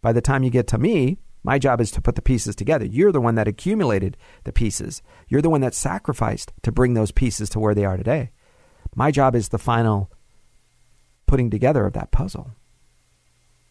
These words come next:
So that's my point. I would spend the next couple of years, uh, practicing, learning. You're gonna travel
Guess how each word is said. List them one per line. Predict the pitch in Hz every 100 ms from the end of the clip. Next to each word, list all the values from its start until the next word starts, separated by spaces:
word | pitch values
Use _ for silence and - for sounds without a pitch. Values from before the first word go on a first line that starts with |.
| _ _ -
So | 285
that's | 214 196
my | 190
point. | 160 123 - - -
I | 170
would | 165
spend | - 156
the | 143
next | 139
couple | - 147 127
of |
years, | 107 151 202 - - _ _ - -
uh, | 71 60 -
practicing, | - 113 - 139 143 107
learning. | 104 127 165 151 -
You're | 117
gonna | 117 101
travel | - - 85 147 240